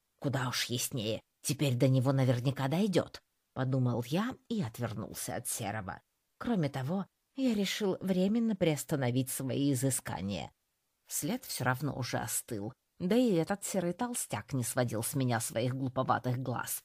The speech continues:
так и сверлил взглядом. Разве в таких условиях сосредоточишься на важном? «Ты куда?» крикнул Серый мне вслед, когда я направился к выходу из манежа. Это его, конечно, совершенно не касалось.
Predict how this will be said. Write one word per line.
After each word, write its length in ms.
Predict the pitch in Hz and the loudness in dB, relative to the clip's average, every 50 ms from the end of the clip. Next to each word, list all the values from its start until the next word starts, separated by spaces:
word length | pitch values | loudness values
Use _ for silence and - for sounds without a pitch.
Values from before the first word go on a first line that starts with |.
| _ _ _ _ _ | _ _ _ _ _
так 180 | - 120 - - | -6 -6 -2 -2
и 40 | - | -2
сверлил 540 | - - 131 147 - - 165 185 220 269 | -2 -2 -2 -4 -2 -2 -2 0 0 -2
взглядом. 600 | 262 - 202 170 160 147 120 101 98 127 117 117 - _ _ _ _ - | -2 -4 -2 0 2 2 2 2 0 -4 -6 -6 -8 _ _ _ _ -2
Разве 420 | - 120 113 107 101 - - 110 | 0 0 2 0 -2 -4 -4 -4
в 80 | 110 - | -4 -2
таких 340 | - 123 120 - 120 - - | -2 -2 -2 -2 -4 -2 -2
условиях 540 | 135 - - - 127 113 127 135 131 127 - | -2 -2 -2 0 2 2 4 4 4 2 2
сосредоточишься 960 | - 139 - - 139 143 131 127 123 - 143 - - 311 - - - - 311 | 0 0 2 2 2 4 4 4 4 2 0 0 0 -2 -2 -2 -2 -4 -4
на 160 | 320 311 269 | -4 -4 -2
важном? 500 | 220 117 113 110 - - 107 - - - _ _ _ _ _ _ _ _ _ _ _ _ _ _ _ _ _ | -2 -2 -2 -4 -4 -6 -6 -8 -10 -12 _ _ _ _ _ _ _ _ _ _ _ _ _ _ _ _ _
«Ты 180 | - 165 151 131 | 4 4 4 4
куда?» 640 | - - 190 220 220 170 196 190 156 117 - - - _ _ _ _ _ _ _ _ _ _ - | 4 4 4 6 8 10 12 12 10 10 6 2 -6 _ _ _ _ _ _ _ _ _ _ -4
крикнул 460 | - - 147 135 127 135 143 131 120 | 0 2 2 2 0 0 0 0 0
Серый 400 | 110 - - 190 190 208 202 180 | 0 0 2 2 2 2 2 2
мне 200 | 151 143 131 131 | 2 2 2 2
вслед, 480 | 123 - - - 165 185 240 294 285 302 - _ - | 0 0 -2 -2 0 2 2 2 0 -4 -12 _ -2
когда 280 | - 143 127 135 143 | 0 2 2 4 4
я 140 | 143 147 147 | 4 4 4
направился 640 | 127 117 110 - - 120 123 107 107 - - 143 131 | 4 2 2 2 2 2 2 2 0 0 0 -2 0
к 80 | - | 2
выходу 380 | 135 127 131 - - 123 123 135 | 2 2 2 4 4 4 6 6
из 140 | 135 123 127 | 6 6 6
манежа. 640 | 147 139 127 117 92 85 107 110 113 101 120 - - _ _ _ _ _ _ _ _ _ _ _ | 4 6 4 4 2 2 0 -2 -2 -4 -6 -10 -14 _ _ _ _ _ _ _ _ _ _ _
Это 320 | - 170 160 214 254 - 339 | 0 2 2 4 4 4 4
его, 260 | 320 285 220 196 165 | 6 6 6 4 4
конечно, 540 | - - 165 147 131 120 - - - 143 151 | 2 4 4 4 4 4 2 2 0 0 0
совершенно 720 | - - 285 294 294 240 - - - 156 95 107 117 120 | 2 2 4 4 2 2 2 0 0 0 0 2 2 2
не 160 | 123 123 123 | 2 2 0
касалось. 640 | - - 117 - - - 92 - - 104 - - - | 0 0 -2 -2 -2 -2 -4 -4 -4 -4 -4 -4 -6